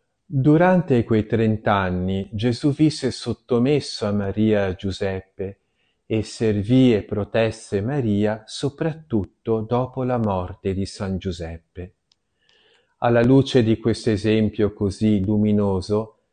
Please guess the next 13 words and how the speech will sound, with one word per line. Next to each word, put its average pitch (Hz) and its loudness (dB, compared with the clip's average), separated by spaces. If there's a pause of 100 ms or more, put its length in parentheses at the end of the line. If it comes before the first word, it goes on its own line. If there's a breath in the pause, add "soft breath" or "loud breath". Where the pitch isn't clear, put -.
(120)
cerchiamo 156 0
di 135 0
apprezzare 127 0
anche 113 -2
noi 120 4
la 104 2
vita 101 0
di 98 -2
ogni 98 0
giorno, 98 0 (260)
il 107 0
lavoro 110 0
assiduo, 101 -2